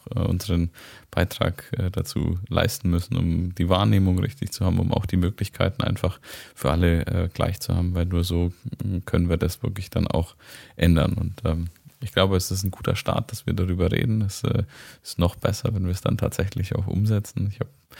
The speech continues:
äh, gerade bei mir im, äh, Team auch, ähm, wo ich weibliche Führungskräfte auch mit drin hab, hab ich gerade genau den Fall zum Beispiel, dass dann, ähm, der Mann zu Hause bleiben wird und die,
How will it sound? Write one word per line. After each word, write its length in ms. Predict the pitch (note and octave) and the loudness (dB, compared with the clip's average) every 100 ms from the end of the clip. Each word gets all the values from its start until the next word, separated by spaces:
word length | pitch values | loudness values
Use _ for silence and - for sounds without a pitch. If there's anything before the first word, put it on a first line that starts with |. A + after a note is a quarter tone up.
| - - _ | -20 -20 _
äh, 320 | E2+ F2 F2+ F2+ - | 0 2 2 -2 0
gerade 240 | - F#2 | 4 4
bei 160 | F#2+ F2 | 4 2
mir 340 | F2+ F#2 F#2+ - - - - _ | 4 4 4 0 -18 -20 -20 _
im, 400 | - F2+ F2 F2+ | -2 0 2 0
äh, 380 | F#2 F#2 F2 F2 F#2 - | 0 0 2 0 -2 -10
Team 340 | - G#2+ A2 G2+ | 2 4 4 4
auch, 420 | F2 F#2+ - - - | 4 2 0 -6 -2
ähm, 260 | F2+ F#2+ - _ - - | 0 -2 -6 _ -8 0
wo 60 | |
ich 220 | A1+ - - - | 0 0 -6 2
weibliche 460 | E2+ - F#2 F#2+ | 2 4 2 0
Führungskräfte 760 | - - F#2 - - G2+ - G2 | 0 0 0 -2 -2 0 0 0
auch 160 | G2 | 0
mit 160 | A2 - | -4 0
drin 180 | D#2+ G#2+ | 2 4
hab, 180 | F#2 | 2
hab 40 | - - - - | -2 -14 -20 -20
ich 100 | - | -4
gerade 380 | - D#2+ F2+ F2 | 2 4 4 2
genau 320 | F2 F2+ F2 | 2 4 4
den 200 | F2 F2+ | 4 0
Fall 240 | - F2 | 2 2
zum 160 | - F2+ | 2 0
Beispiel, 360 | E2+ F#2 - F#2 | 0 -2 -2 -4
dass 160 | F#2+ | -2
dann, 300 | - F2 F2 - - - - | -2 0 -2 -6 -20 -10 0
ähm, 340 | F2+ E2 E2+ - | 2 4 2 0
der 160 | E2+ | 4
Mann 240 | F2+ G2+ A2+ | 4 4 4
zu 140 | G2+ | 2
Hause 180 | E2 E2+ | 2 2
bleiben 340 | - - E2+ | 0 -2 -2
wird 200 | E2+ - | -2 -4
und 320 | - F#2+ - - | -6 -6 -6 -2
die, 280 | F2 F2 | 0 0